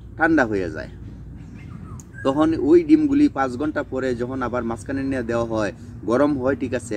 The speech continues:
বাচ্চাও ফুটে ঠিক আছে, কিন্তু এই বাচ্চাগুলি লেটে আসে। বারো ঘন্টায় অথবা চব্বিশ ঘন্টায় যদি বাচ্চাগুলি,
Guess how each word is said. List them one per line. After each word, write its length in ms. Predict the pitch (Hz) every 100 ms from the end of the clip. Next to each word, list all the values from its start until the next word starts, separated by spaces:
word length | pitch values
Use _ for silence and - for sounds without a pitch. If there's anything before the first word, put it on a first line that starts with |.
| 104
বাচ্চাও 300 | 110 117 120 120
ফুটে 180 | 117 104
ঠিক 120 | 110 113
আছে, 160 | - 113 - -
কিন্তু 180 | - 127 151
এই 60 | 160
বাচ্চাগুলি 460 | 151 - 120 120 202 120 - -
লেটে 240 | 110 101 90
আসে। 260 | 78 - - - - 95
বারো 180 | 131 156 151
ঘন্টায় 360 | 151 156 156 156
অথবা 280 | 110 139 139 139 -
চব্বিশ 280 | 131 127 113
ঘন্টায় 280 | 123 127 120
যদি 200 | 120 113 101 - - -
বাচ্চাগুলি, 480 | 104 131 113 104